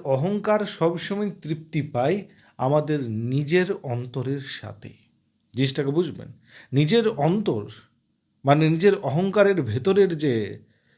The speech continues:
যেখানে একটু বেশি স্থান আছে, যে স্থানে তোমার অনেক কিছু ইচ্ছাগুলো বসে আছে, যে আমি এক না একদিন তো ভালো করবো, আমি এক না একদিন তো বেরিয়ে যাব।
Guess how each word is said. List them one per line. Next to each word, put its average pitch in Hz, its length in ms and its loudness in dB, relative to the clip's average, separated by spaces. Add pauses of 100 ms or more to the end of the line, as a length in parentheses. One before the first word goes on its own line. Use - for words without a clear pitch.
(260)
যেখানে 151 460 2 (320)
একটু 180 280 -2
বেশি 165 300 2
স্থান 165 420 0
আছে, 165 220 2
যে 147 180 2
স্থানে 156 640 -4 (420)
তোমার 202 440 2 (260)
অনেক 269 340 -2
কিছু 247 240 -4
ইচ্ছাগুলো 196 500 0
বসে 120 280 -6
আছে, - 280 -12 (1600)
যে 123 80 -2
আমি 139 140 0
এক 120 160 -8
না 196 100 -6
একদিন 196 280 -6
তো 202 100 -6
ভালো 175 220 -4
করবো, 165 280 -6
আমি 131 160 -2
এক 131 120 0
না 175 120 -4
একদিন 190 260 -6
তো 202 80 -4
বেরিয়ে 190 300 -6
যাব। - 160 -16